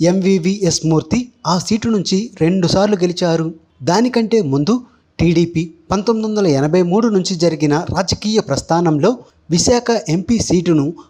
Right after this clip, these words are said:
మూడుసార్లు మాత్రమే గెలుచుకుంది అని చరిత్ర చెబుతోంది. టీడీపీ ఏర్పడ్డాక పదిసార్లు ఎంపీ ఎలక్షన్లు జరిగితే విశాఖ ఎంపీ సీటులో కాంగ్రెస్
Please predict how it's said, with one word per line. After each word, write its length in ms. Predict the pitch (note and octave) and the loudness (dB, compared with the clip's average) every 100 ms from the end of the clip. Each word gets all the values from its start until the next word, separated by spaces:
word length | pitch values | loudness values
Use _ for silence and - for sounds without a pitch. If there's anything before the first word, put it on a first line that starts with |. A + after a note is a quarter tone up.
| - | 0
మూడుసార్లు 560 | G3 B3 - A3 B3 | 2 2 0 0 0
మాత్రమే 440 | G3 F3+ F#3 F#3 F#3+ | 0 -2 -2 0 0
గెలుచుకుంది 680 | C3+ D#3 - F3+ F3 F#3+ A3 | 0 -2 -4 -2 -2 -2 -4
అని 200 | C#3+ C#3+ E3 _ - | -4 -4 -6 _ -2
చరిత్ర 300 | F3+ F3+ F#3+ | -2 0 0
చెబుతోంది. 680 | F#3+ F3 F3+ F3 E3+ F3+ - _ _ _ - | 0 0 0 0 0 -4 -10 _ _ _ -4
టీడీపీ 540 | A3 B3 B3 B3 A#3+ F3+ | 0 2 2 2 -2 0
ఏర్పడ్డాక 600 | D3+ - G#3 D#3 C3+ - A3 - _ _ - | -2 0 0 0 0 0 -2 -4 _ _ -6
పదిసార్లు 640 | E3+ D#3 - C#3+ C3 C3+ - F#3 | -4 -2 0 0 0 -4 -2 0
ఎంపీ 360 | A3+ A3+ G3 D#3 | 2 0 -2 -2
ఎలక్షన్లు 500 | D#3+ G#3 - A3+ F3 | -2 -2 -2 0 0
జరిగితే 460 | D3 C3 D3 B2+ C#3 - - - _ - | -2 -2 -2 -4 -6 -10 -20 -20 _ -2
విశాఖ 400 | E3 - B3+ B3+ A3+ B3+ | 0 2 2 0 -2 -2
ఎంపీ 280 | G3+ B3 A3 | -2 0 0
సీటులో 520 | - D#3+ D3 D3+ A#3+ - _ _ - | 0 -2 0 0 0 -4 _ _ -4
కాంగ్రెస్ 500 | D3+ D#3 D#3 D#3 | -2 0 -2 -4